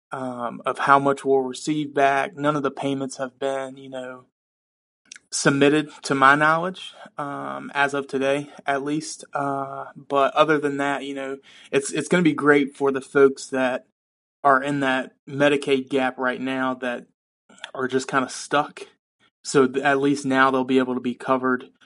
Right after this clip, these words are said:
and that'll help with a lot of our financial assistance paperwork and that sort of thing. But other than, you know, helping out the hospital, yes, it's gonna help us out, but we don't know how much it's gonna really help until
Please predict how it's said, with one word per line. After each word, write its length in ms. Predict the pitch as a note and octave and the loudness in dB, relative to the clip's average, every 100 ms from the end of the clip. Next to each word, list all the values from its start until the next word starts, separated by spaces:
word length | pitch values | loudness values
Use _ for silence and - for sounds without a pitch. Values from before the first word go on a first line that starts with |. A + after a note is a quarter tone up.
| _ _ - | _ _ -10
and 520 | C3+ B2+ B2 B2 B2+ | -6 -4 -4 -4 2
that'll 240 | C3 B2+ | 6 6
help 360 | B2 C3 C3 - | 6 4 4 4
with 220 | B2+ B2 | 2 2
a 80 | B2+ | 2
lot 240 | B2 B2+ | 4 6
of 140 | B2 B2 | 4 0
our 480 | B2 A#2+ A#2+ A#2+ - - | -2 0 -4 -6 -8 -6
financial 640 | C3 C3 B2+ - B2 - C#3 | -4 -2 -4 -6 -6 -6 -12
assistance 800 | - D#3+ D#3 C3 B2 - - _ _ _ _ _ - | -8 -6 -6 -6 -6 -10 -18 _ _ _ _ _ -2
paperwork 640 | C#3+ B2+ B2 B2 B2 - - | 2 2 0 0 -2 -4 -12
and 640 | C#3 B2+ B2+ B2 A#2+ A#2+ | -10 -8 -6 -6 -8 -4
that 280 | C3+ C3 B2 | 2 2 2
sort 200 | - B2+ | -6 -8
of 100 | B2+ | -8
thing. 340 | - B2 B2 - - | -10 -10 -12 -10 -2
But 200 | C3 C#3 | 2 4
other 260 | C#3+ C#3+ | 4 4
than, 480 | C3 C3 B2+ B2+ B2+ _ _ _ | 2 0 -2 -6 -12 _ _ _
you 80 | C#3+ | 2
know, 180 | C3 B2+ | 4 4
helping 380 | - D3 D3 C#3 | 6 4 4 0
out 100 | C3 | 0
the 80 | B2+ | 2
hospital, 480 | C#3+ C#3 - D3 | 0 0 -4 -4
yes, 300 | C3 C3+ B2+ | 0 0 -2
it's 80 | B2+ | -8
gonna 180 | C3+ C3 | -8 -6
help 200 | B2+ B2+ | -6 -8
us 120 | B2 | -6
out, 300 | B2 B2 A#2+ _ - | 0 0 -2 _ -6
but 320 | B2+ B2 - _ _ _ | -4 -4 -8 _ _ _
we 100 | C3+ | 2
don't 180 | C3+ B2+ | 2 2
know 160 | C3 B2+ | -2 -4
how 240 | - C3 | 0 0
much 340 | B2 B2+ B2 B2+ | 0 -2 -4 -8
it's 140 | A#2+ | -12
gonna 260 | A#2 A#2 - _ - | -10 -10 -12 _ -6
really 300 | C3 A#2+ A2+ | -4 -4 -6
help 320 | - A2+ A2 | -6 -8 -8
until 580 | A#2+ A2 - A#2+ A#2 | -16 -14 -6 -4 -4